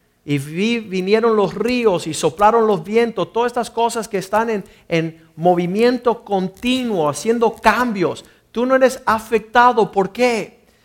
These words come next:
Golpean contra aquella casa y no cayó, porque estaba fundada en la roca.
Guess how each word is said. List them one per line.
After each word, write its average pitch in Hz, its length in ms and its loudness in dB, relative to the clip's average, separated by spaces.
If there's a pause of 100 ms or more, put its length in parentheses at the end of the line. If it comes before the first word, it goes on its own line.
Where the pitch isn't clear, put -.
(100)
Golpean 220 640 2
contra 202 380 0
aquella 220 360 0
casa 202 420 2
y 185 120 -4
no 214 320 -2
cayó, 208 680 2 (280)
porque 170 220 0
estaba 214 340 2
fundada 208 640 2
en 196 100 -2
la 180 100 6
roca. 202 680 0